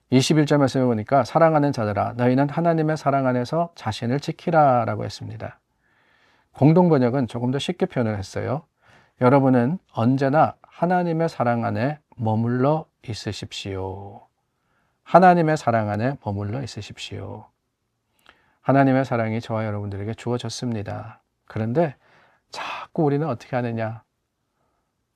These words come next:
벗어나려고 하는 거예요. 사랑의 테두리 안에 있으면은 안전합니다. 하나님이 우리를 지키시고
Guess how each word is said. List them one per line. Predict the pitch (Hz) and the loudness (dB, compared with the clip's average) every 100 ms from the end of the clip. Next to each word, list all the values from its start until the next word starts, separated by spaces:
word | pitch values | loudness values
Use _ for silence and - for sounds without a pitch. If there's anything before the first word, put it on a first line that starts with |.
| _ | _
벗어나려고 | 135 147 165 110 110 | 2 4 4 2 -4
하는 | 107 - | -10 -12
거예요. | 117 123 123 _ _ _ _ _ _ _ _ _ _ | -14 -16 -18 _ _ _ _ _ _ _ _ _ _
사랑의 | - - 190 208 220 | -4 6 8 8 4
테두리 | - 208 202 190 | 2 0 2 4
안에 | 147 131 139 | 4 2 0
있으면은 | - 113 107 101 101 104 - | -2 -4 -4 -4 -6 -8 -4
안전합니다. | 110 117 139 180 151 160 160 151 98 - _ _ _ _ - _ | 0 2 2 0 0 -6 -6 -6 -6 -8 _ _ _ _ -20 _
하나님이 | - 214 202 190 196 | 6 8 8 6 2
우리를 | 123 135 156 | 2 0 0
지키시고 | 165 - - 190 - 127 107 107 | -2 -6 -6 -4 -4 -4 -4 -6